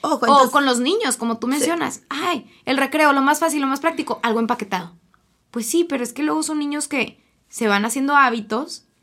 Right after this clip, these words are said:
Speaker 1: Sí, desde pequeños.
Speaker 2: desde pequeños, y entonces ya se les hace muy fácil como todo empaquetado, todo empaquetado.
Speaker 1: Claro,
Speaker 2: Y
Speaker 1: y no estamos sat-, satanizando nada, como les decimos, hasta a nuestros pacientes les ponemos esos productos procesados, pero
Speaker 2: Sí, porque
Speaker 1: de manera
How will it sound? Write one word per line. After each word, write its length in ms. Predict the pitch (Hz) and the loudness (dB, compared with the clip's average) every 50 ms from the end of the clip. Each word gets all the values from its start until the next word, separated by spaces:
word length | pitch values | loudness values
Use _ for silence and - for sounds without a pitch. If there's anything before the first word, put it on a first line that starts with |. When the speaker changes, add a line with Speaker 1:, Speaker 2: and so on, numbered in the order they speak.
| _ _ | _ _
Speaker 1:
Sí, 200 | - - 214 233 - | -14 -12 -12 -10 -6
desde 260 | 208 202 220 202 214 | 0 0 2 2 2
pequeños. 400 | 208 208 202 - 202 185 180 175 | 0 -2 -4 -4 -4 -2 -2 -2
Speaker 2:
desde 240 | 175 240 240 226 254 | 0 0 0 0 0
pequeños, 680 | 254 254 254 262 - 240 220 208 202 208 240 - - - _ | 0 -2 -2 0 0 0 0 0 -2 -2 -4 -6 -10 -10 _
y 120 | 233 233 | -4 -4
entonces 260 | 240 214 - 233 233 247 | -4 -4 -4 -6 -6 -4
ya 100 | 294 302 | -4 -4
se 80 | 320 | -4
les 120 | 311 285 277 | -4 -6 -6
hace 100 | 269 277 | -6 -4
muy 140 | 285 294 | -6 -6
fácil 320 | 285 - 254 254 262 285 277 | -4 -4 -6 -6 -6 -8 -6
como 400 | - 277 247 202 - - - _ _ _ _ | -2 -2 -2 -2 -2 -6 -10 _ _ _ _
todo 160 | _ 262 269 285 | _ -4 -2 -2
empaquetado, 480 | 294 311 302 269 - - 302 294 269 | -2 -4 -6 -4 -2 0 0 0 0
todo 120 | 285 294 277 | -2 -4 -6
empaquetado. 500 | 294 302 - - 294 330 311 262 - - _ _ _ _ _ - | -6 -8 -8 -4 -4 -2 -2 -4 -6 -12 _ _ _ _ _ -10
Speaker 1:
Claro, 280 | - 269 294 311 294 254 | -6 -4 -4 -2 -2 0
Speaker 2:
Y 60 | 269 | 2
Speaker 1:
y 40 | 294 | 2
no 80 | 302 311 | 2 2
estamos 320 | 302 - 330 339 370 349 | 0 0 0 0 0 0
sat-, 200 | 427 403 392 349 | 0 0 0 -2
satanizando 720 | - - 302 269 269 - 254 240 226 226 240 233 226 254 277 | -2 -4 -4 -2 -2 0 -2 0 0 0 0 -2 0 0 0
nada, 300 | 285 285 269 233 196 - | 0 0 0 0 -2 -2
como 160 | - 220 214 | 0 0 0
les 100 | 208 202 | 2 2
decimos, 320 | 196 196 190 294 277 202 - - | 0 0 -2 0 -2 -2 -2 -4
hasta 220 | - 190 - 214 | -8 -2 0 0
a 20 | |
nuestros 260 | 196 190 190 - 190 185 | 0 0 0 -4 -4 -4
pacientes 380 | 185 185 - - 214 220 254 277 | -4 -4 -2 -2 2 2 4 4
les 140 | 285 254 214 | 4 2 2
ponemos 380 | - 208 202 202 202 226 226 226 | 0 0 2 2 2 0 0 -2
esos 220 | 220 202 240 226 | -2 -2 -4 -4
productos 380 | 233 208 190 190 190 - 220 220 | -4 -2 -2 -2 -2 -4 -6 -8
procesados, 600 | - 220 208 - 202 185 - - - - - - - - - - - - - - _ _ | -6 -8 -8 -6 -6 -4 -2 -2 -2 -2 -4 -8 -10 -16 -20 -20 -18 -20 -20 -20 _ _
pero 340 | 320 302 277 269 269 294 269 | 2 4 4 4 4 4 2
Speaker 2:
Sí, 80 | 240 | 2
porque 200 | 220 214 208 240 | 0 2 4 4
Speaker 1:
de 80 | 240 226 | 6 6
manera 800 | 220 208 208 202 196 196 196 190 202 208 214 208 196 175 - - | 6 4 4 4 2 2 2 4 4 6 6 6 4 4 2 0